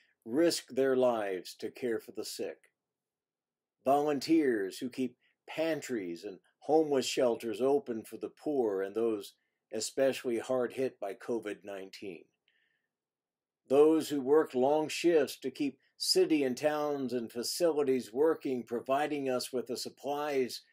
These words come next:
that we need. You know, just you wearing your mask and keeping your distance can be a sign of God's loving care right here in our midst.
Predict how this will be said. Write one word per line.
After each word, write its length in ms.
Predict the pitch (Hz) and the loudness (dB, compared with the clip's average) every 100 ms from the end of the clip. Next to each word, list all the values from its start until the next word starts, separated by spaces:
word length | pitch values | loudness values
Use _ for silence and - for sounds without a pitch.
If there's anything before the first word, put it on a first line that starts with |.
| _ - | _ -4
that 160 | 143 | -4
we 140 | 147 156 | -2 -2
need. 440 | 139 165 156 98 _ _ _ - - _ _ _ _ _ _ _ | 0 -2 -2 -8 _ _ _ -20 -20 _ _ _ _ _ _ _
You 120 | 127 | -2
know, 360 | 147 165 170 165 - - - _ _ - | 4 6 6 4 -4 -20 -20 _ _ -10
just 520 | 131 180 202 - - _ _ _ _ - | 2 4 4 2 -8 _ _ _ _ -14
you 320 | 131 156 156 | -2 4 4
wearing 520 | 131 143 180 180 165 | 6 6 6 4 2
your 160 | 151 143 | 0 0
mask 640 | 139 131 90 76 - - | 0 0 -2 -8 -14 -8
and 160 | 123 110 - | -6 -6 -6
keeping 400 | - 185 180 151 | -2 -2 0 0
your 160 | 143 131 | 0 0
distance 720 | 143 156 - 107 95 - - _ _ _ _ - | 0 -2 -2 -10 -10 -12 -18 _ _ _ _ -6
can 240 | 151 151 | -4 -2
be 140 | 139 147 | 0 2
a 100 | 131 | 2
sign 540 | - 160 160 170 165 | 0 0 0 0 -2
of 120 | 131 | -2
God's 520 | 123 147 151 151 - - | 0 2 2 0 -4 -4
loving 380 | 143 147 151 135 | -2 0 -2 -6
care 520 | - 175 147 147 151 | -4 0 2 0 0
right 240 | 131 139 139 | -2 0 0
here 200 | 151 151 | -2 -4
in 80 | 139 | -4
our 140 | 151 | -6
midst. 600 | 147 170 95 - - - | -6 -6 -6 -12 -20 -20